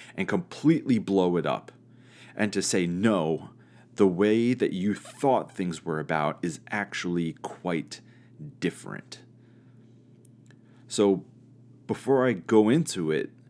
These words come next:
did you notice anything in that story that,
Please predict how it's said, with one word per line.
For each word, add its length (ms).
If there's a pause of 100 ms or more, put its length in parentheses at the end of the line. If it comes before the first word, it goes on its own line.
(440)
did 180
you 80
notice 400
anything 440
in 100
that 240
story 560
that, 420